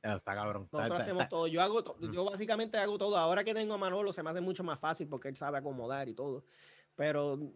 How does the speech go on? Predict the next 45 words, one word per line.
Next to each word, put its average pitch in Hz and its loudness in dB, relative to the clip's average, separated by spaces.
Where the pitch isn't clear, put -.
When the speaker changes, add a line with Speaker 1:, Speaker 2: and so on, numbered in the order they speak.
Speaker 2:
aquí 156 -4
tengo 196 0
el 226 2
estudio 220 -2
completo, 190 -2
un 190 -2
revolú 190 2
de 196 4
estanes 175 4
y 143 0
luces 170 4
y 151 0
cablería, 143 2
car-, 147 0
eh, 156 -2
¿sabe? 147 0
A 139 0
mí 156 2
hacer 214 4
un, 247 0
a, 165 2
la 165 4
preproducción 156 -2
de 202 2
un 214 0
video 175 4
se - -10
tarda 175 0
horas 180 2
y 147 -2
horas. 151 2
Speaker 1:
Sí. 120 -4
Speaker 2:
Y 156 -2
nosotros 160 -2
grabamos 190 4
un 208 0
video 208 4
en, 160 2
en 147 -2
técnicamente 175 -2
como 160 0
unos 160 -2
treinta, 170 -2
cuarenta 135 0
minutos. 123 -6